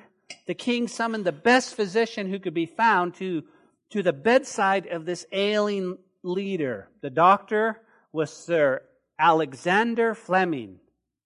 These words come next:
the developer of penicillin. He was also the son of the gardener who had saved Winston from drowning as a boy.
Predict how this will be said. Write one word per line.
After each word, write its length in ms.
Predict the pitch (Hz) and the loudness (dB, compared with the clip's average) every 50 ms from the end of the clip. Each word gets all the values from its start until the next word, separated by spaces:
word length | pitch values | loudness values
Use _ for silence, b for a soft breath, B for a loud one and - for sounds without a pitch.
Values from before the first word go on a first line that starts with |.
| _ _ _ _ _ _ _ | _ _ _ _ _ _ _
the 100 | 165 151 | -6 -4
developer 680 | 127 151 139 123 175 214 247 247 196 - - 135 131 135 | -4 -4 -4 -2 -2 0 0 0 0 -2 -4 -6 -6 -6
of 280 | - 147 147 147 - | -4 -6 -6 -6 -6
penicillin. 680 | - 135 113 117 127 - - 180 175 170 156 117 98 98 - _ _ _ _ _ _ _ | -8 -10 -8 -8 -10 -10 -8 -6 -6 -6 -6 -8 -10 -14 -20 _ _ _ _ _ _ _
He 140 | - 180 170 | -4 -2 -2
was 180 | 160 143 110 | -2 -4 -6
also 560 | - 175 190 247 277 269 - - 202 180 160 | -6 -2 -2 0 0 -2 -4 -6 -6 -6 -6
the 180 | 139 120 127 127 | -6 -6 -8 -8
son 760 | - - - - - - 233 240 196 151 139 139 135 147 - - - | -10 -12 -16 -12 -6 -2 0 0 0 0 -2 -4 -6 -10 -10 -10 -8
of 220 | 139 131 120 117 | -8 -8 -8 -8
the 100 | 113 120 | -12 -14
gardener 640 | 117 117 - 151 185 220 214 185 156 139 135 135 - | -14 -10 -6 -2 0 0 0 -2 -2 -6 -8 -8 -8
who 100 | - 147 | -8 -10
had 140 | 135 120 110 | -10 -10 -10
saved 520 | - - - - 202 208 202 175 151 135 143 | -14 -16 -12 -8 -6 -4 -4 -4 -4 -6 -10
Winston 640 | 131 127 175 190 214 202 - - - 135 127 123 | -8 -4 -4 -4 -4 -6 -10 -12 -10 -10 -10 -10
from 220 | - - 123 123 | -12 -12 -12 -12
drowning 500 | 120 139 160 175 180 175 160 131 123 117 | -10 -6 -4 -4 -4 -4 -4 -6 -8 -8
as 200 | 113 113 113 113 | -10 -12 -12 -14
a 60 | 123 110 | -14 -12
boy. 400 | 123 139 139 131 123 110 98 | -10 -8 -6 -4 -6 -6 -8